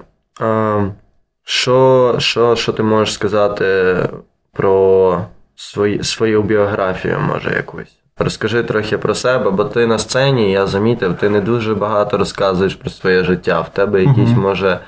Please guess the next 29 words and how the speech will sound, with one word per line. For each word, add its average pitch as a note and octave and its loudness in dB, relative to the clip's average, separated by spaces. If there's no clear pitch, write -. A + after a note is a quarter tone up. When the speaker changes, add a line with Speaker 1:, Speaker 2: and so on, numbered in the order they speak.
Speaker 1:
більше G2+ 0
написані A#2 0
образи, G2+ 2
більш F#2+ 2
художні, A2 2
можливо, F#2+ 2
там F2 0
якісь - -4
трошки F#2+ -2
спостереження, A2 0
трошки - -2
щось. - -10
Отакі A#2+ -4
якісь G#2+ 0
штуки, G2+ 0
але G2+ 0
про G#2 -2
себе A2+ 0
ти G2+ -2
практично G2+ -2
нічого F#2+ 0
не F#2 2
розказуєш. F2 -2
Speaker 2:
Знаєш, D3 2
я C#3+ 2
якраз C#3+ 0
їхав D#3+ 0
у C3 2
Львів C3+ 4